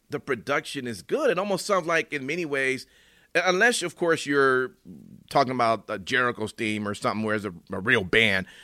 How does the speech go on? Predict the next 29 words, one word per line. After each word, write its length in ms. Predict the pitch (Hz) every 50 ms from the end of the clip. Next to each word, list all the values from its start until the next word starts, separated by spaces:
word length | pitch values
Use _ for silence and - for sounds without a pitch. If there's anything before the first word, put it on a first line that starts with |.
| - - - - _ _
Th-, 120 | - 226 220
a 80 | 208 208
lot 160 | 226 262 302
of 60 | 311
these 140 | 285 254 220
other 140 | 220 202 180
guys 260 | - 180 180 180 175
they 80 | 165 170
bring 280 | 143 123 151 156 170 226
in, 100 | 240 185
it 80 | 185
just 160 | 190 185 -
sounds 240 | - 220 254 285 247 233
like 180 | 226 208 -
it's 120 | 208 - 208
almost 220 | 196 196 190 185
like 140 | 185 185 180
a 40 | 160
high 300 | - - - 196 202 226
school 300 | 214 - - 190 190 175
band. 480 | 123 - 143 175 302 381 339 180 139
I 40 | 156
mean, 360 | 175 185 185 180 175 165 151 - _ _ _ _ _ _
nothing 460 | - 127 156 240 285 - - 302 277 240
that 160 | 226 180 143
really, 720 | 143 143 165 202 226 220 208 208 202 196 190 180 165 - _ _ _ _ _ _ _ _ _ _ _ _ _ _ _ _ _ _ _ _ -
that 160 | 160 151 135
really 240 | 147 196 226 220 196
s-, 140 | 156 -